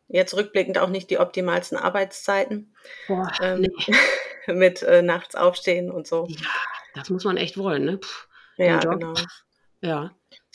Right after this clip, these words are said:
Speaker 1: Ja.
Speaker 2: das stimmt. Ja, aber das ist ja wirklich eine Wa-, eine Wahnsinnsverantwortung dann da, ne, zu übernehmen. Boah.
Speaker 1: Genau.
Speaker 2: Ich meine, wie sind denn die drei Brüder sowieso, wie sind die denn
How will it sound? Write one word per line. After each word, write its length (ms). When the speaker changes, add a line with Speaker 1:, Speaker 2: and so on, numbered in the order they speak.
Speaker 1:
Ja. 100
Speaker 2:
das 100
stimmt. 280
Ja, 300
aber 180
das 200
ist 120
ja 160
wirklich 580
eine 200
Wa-, 60
eine 240
Wahnsinnsverantwortung 1300
dann 180
da, 240
ne, 200
zu 180
übernehmen. 640
Boah. 280
Speaker 1:
Genau. 640
Speaker 2:
Ich 120
meine, 160
wie 120
sind 200
denn 100
die 120
drei 180
Brüder 460
sowieso, 680
wie 80
sind 180
die 100
denn 360